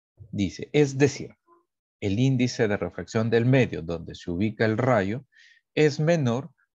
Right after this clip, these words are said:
cuando el ángulo que forma dicho rayo es, con la normal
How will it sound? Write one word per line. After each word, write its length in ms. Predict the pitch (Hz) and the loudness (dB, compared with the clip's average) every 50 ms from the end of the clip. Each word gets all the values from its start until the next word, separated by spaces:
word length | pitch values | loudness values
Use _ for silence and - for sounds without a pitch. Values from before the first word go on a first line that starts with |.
| _ _ | _ _
cuando 420 | _ - 156 156 160 156 143 139 120 | _ 4 4 4 4 4 0 -2 -2
el 120 | 110 110 | 0 0
ángulo 460 | 117 120 123 123 117 123 120 120 113 | -2 -4 -4 -6 -8 -6 -6 -6 -6
que 120 | - 123 117 | -6 -6 -6
forma 400 | - - 123 120 120 120 117 113 | -2 -2 -2 -2 -2 -4 -6 -6
dicho 300 | 113 120 113 - - 135 | -6 -8 -8 -4 -4 -2
rayo 580 | 131 135 131 110 104 101 104 117 127 131 - _ | 0 2 2 2 2 0 -2 -4 -6 -8 -12 _
es, 400 | - 117 113 113 113 120 120 131 135 - _ _ _ _ | -4 -2 0 0 0 0 -2 -6 -12 -16 _ _ _ _
con 200 | - - 110 113 | -6 -4 -2 0
la 120 | 117 117 | 0 0
normal 540 | 123 127 135 135 127 120 110 107 101 101 - | 0 0 -2 -2 -2 -2 -2 -2 -2 -4 -12